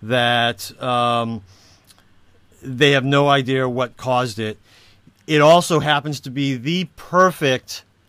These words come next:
uh, disorder to have to really prove that this is an, proof of, of heaven, you know, or at least give us compelling evidence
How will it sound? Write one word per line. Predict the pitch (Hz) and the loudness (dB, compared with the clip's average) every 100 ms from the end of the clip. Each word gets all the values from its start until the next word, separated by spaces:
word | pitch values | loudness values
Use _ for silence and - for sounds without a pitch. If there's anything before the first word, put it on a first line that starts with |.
| - | -8
uh, | 139 135 135 127 120 113 104 _ _ _ _ - - | -2 0 0 -2 -4 -6 -12 _ _ _ _ -20 -10
disorder | - 151 170 175 160 | -6 -2 2 2 2
to | 143 | -4
have | 123 156 151 123 107 92 _ _ - - _ - | -4 2 4 2 0 -8 _ _ -20 -20 _ -8
to | 175 165 160 156 156 151 143 - _ _ _ - | -2 2 2 2 2 0 -2 -8 _ _ _ -4
really | 170 190 165 | 2 4 2
prove | 143 _ - 226 202 131 | 0 _ 0 4 4 2
that | 147 - | -2 0
this | 165 160 - | 0 0 -4
is | - 160 151 147 147 143 117 - | -6 -2 0 0 -2 -4 -8 -12
an, | 151 147 139 147 | -10 -10 -10 -8
proof | 160 175 170 | -2 -2 0
of, | 156 | -4
of | 151 156 160 156 147 | 2 0 0 -4 -4
heaven, | 143 160 135 131 | -2 -2 -2 -6
you | 135 | -4
know, | 139 143 | -4 -2
or | 139 | -2
at | 143 | -2
least | 165 - | -4 -2
give | 180 | -2
us | 147 - | -2 -2
compelling | 143 - 180 180 170 | -6 -4 0 0 0
evidence | 156 165 143 127 | 0 0 0 -6